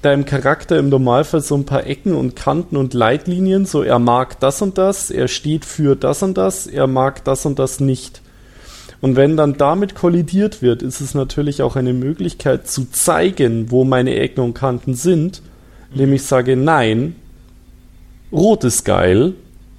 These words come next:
Speaker 1: auch wenn der Typ, der sagt, „Blau ist geil“, eigentlich jetzt ein Fürst ist und ich vielleicht einknicke.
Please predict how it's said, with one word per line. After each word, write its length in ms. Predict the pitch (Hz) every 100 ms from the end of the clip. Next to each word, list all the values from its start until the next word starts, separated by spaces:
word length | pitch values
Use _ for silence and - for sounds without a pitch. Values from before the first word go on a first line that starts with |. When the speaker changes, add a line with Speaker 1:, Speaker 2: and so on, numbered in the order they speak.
| - -
Speaker 1:
auch 380 | - 147 190 -
wenn 140 | 135 123
der 140 | 123
Typ, 260 | - 156 -
der 160 | 120
sagt, 280 | 113 113 -
„Blau 280 | 151 170 156
ist 200 | 123 -
geil“, 300 | 110 113 135
eigentlich 400 | 117 131 139 127
jetzt 180 | 131 -
ein 140 | 113
Fürst 560 | - - 185 196 - -
ist 320 | 135 - - _ _ _ _ -
und 80 |
ich 60 | 127
vielleicht 360 | - 147 139 -
einknicke. 680 | 156 170 - 104 101 -